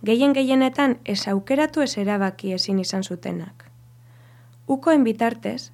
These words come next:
berdintasun eza eta matxismoa oinarri hartuta eraikitako etxe batean hasiz, besteoi zidorrak ireki zizkigutenak. Eta ez, ez ditugu ahazten gaur, nahi izan arren, greba egin ezin duten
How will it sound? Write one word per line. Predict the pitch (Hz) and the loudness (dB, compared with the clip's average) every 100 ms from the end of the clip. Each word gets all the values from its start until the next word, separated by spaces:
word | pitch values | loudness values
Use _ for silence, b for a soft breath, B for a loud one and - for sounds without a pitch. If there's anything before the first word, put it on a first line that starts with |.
| - | -6
berdintasun | 202 202 226 254 254 - 233 233 | -2 2 2 2 0 -2 0 0
eza | 262 | -2
eta | 240 202 | -2 0
matxismoa | 190 190 233 233 233 196 | 0 -2 -2 0 2 2
oinarri | 208 247 247 | 2 2 -2
hartuta | 214 233 226 214 | -2 -4 -4 -2
eraikitako | 190 202 226 214 202 | -2 -4 -6 -8 -6
etxe | 185 - 226 | -6 -4 -4
batean | 208 202 196 214 | -4 -2 0 0
hasiz, | 233 202 220 - b b b - | -2 -4 -6 -12 b b b -4
besteoi | 202 196 233 233 247 | -2 -2 0 2 2
zidorrak | - 202 208 220 214 196 | 0 -2 -2 -2 -4 -4
ireki | 202 214 | -6 -6
zizkigutenak. | 190 185 - 185 180 165 160 175 - - - - b b b b b b - | -6 -8 -8 -8 -8 -8 -12 -14 -20 -20 -20 -20 b b b b b b -6
Eta | 202 208 185 | -2 0 0
ez, | 160 - - - b b b b b | -2 -8 -12 -20 b b b b b
ez | 214 | 0
ditugu | 277 285 285 262 | 0 2 2 2
ahazten | 262 - 240 233 | 0 0 0 2
gaur, | 233 240 - - - | 2 0 -6 -20 -6
nahi | 214 220 220 | 0 2 0
izan | - 220 214 | 0 0 0
arren, | 220 202 214 B B B 214 196 | 0 -2 -4 B B B -12 -6
greba | 247 277 262 | -4 0 -2
egin | 220 254 262 - 220 | 0 0 -2 -4 -4
ezin | 247 247 | 0 0
duten | 220 208 233 | 0 0 -2